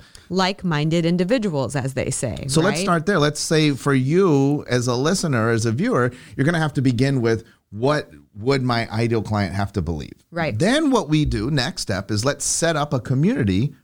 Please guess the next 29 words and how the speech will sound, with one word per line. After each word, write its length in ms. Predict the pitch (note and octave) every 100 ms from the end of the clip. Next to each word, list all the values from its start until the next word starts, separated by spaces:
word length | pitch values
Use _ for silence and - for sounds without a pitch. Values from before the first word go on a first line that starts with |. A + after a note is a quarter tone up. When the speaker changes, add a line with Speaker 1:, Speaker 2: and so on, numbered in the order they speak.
| _
Speaker 2:
around 640 | G#2+ G2+ C#3+ F#3+ C3+ C3 C3
that 380 | G2+ A#2+ C3 - _ F#2+
belief 340 | G#2+ G#2 G2+
system. 520 | - F3+ F3 - - -
Speaker 1:
Right. 260 | F3+ E3+ C3+
And 100 | G#3
here's 220 | A#3+ D4 F4+
what 80 |
I 80 | C4+
love 200 | G3+ F#3+
about 280 | G3 F3 -
community. 560 | E3 D3+ D#3 E3+ D3 C3+
And 80 | C3
I 40 |
think 120 | F3
this 160 | F#3+ F3
is 160 | E3+
really 280 | D#3 D#3 D3
important 500 | C#3+ D3 A3 - E3+
because 260 | D#3+ F3+ E3+
community 580 | - G3 C4 D#4 B3 F#3+
is 200 | F#3 F3
one 240 | D#3 F3+
of 200 | F3+ E3
those 440 | D#3+ D#3+ E3 D#3+ -
things, 380 | D3 D#3+ G#3
especially 640 | G3+ - F#3+ F#3 G#3 G3 E3+
right 280 | D3+ D3+ -
now, 380 | D3 D3+ A#3+